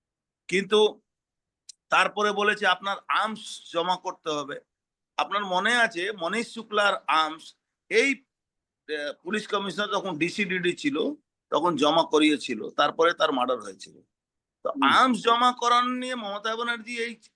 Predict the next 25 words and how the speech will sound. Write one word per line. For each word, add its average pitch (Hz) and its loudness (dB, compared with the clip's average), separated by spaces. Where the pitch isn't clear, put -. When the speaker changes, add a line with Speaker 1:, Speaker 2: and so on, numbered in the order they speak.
Speaker 1:
চক্রান্ত, 220 -2
আমরা 196 0
জানি 220 0
খুন 214 -6
করাবার 202 2
চক্রান্ত 160 -4
থাকে। - -12
মমতা 165 0
ব্যানার্জি 196 0
পলিটিক্যাল 175 -2
খুন 185 -6
করাবার 170 4
মাস্টার 147 2
আছেন। - -10
আপনি 160 -2
জানেন 165 2
যে, 165 2
আহ, 151 0
আপনি 175 -6
হয়তো 185 -2
ভুলে 196 2
গেছেন, 160 -4
একটা 139 0
পাগল 180 2
ছেলে 180 -2